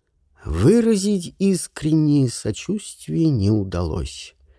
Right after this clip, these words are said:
Я и рта не успела открыть, как леопардовая Рокси величественно поплыла по коридору. Так,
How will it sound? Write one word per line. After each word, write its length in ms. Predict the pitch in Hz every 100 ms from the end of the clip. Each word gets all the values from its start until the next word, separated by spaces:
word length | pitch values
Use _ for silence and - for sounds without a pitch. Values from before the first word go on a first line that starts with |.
| _ -
Я 340 | 95 98 160
и 240 | 185 196
рта 540 | 196 190 - - 196 180
не 160 | 143
успела 580 | 123 117 - 180 170 143
открыть, 540 | 131 - 180 226 190 -
как 300 | - - -
леопардовая 840 | 151 143 135 127 117 113 117 110
Рокси 480 | 117 175 196 - 170
величественно 1040 | 143 101 117 123 - - - 104 104 101 92
поплыла 560 | 95 - 87 85 90
по 100 | -
коридору. 840 | - 87 85 - - 69 - - - - _ _ _ _ - _ _ _ _
Так, 600 | 113 117 117 117 -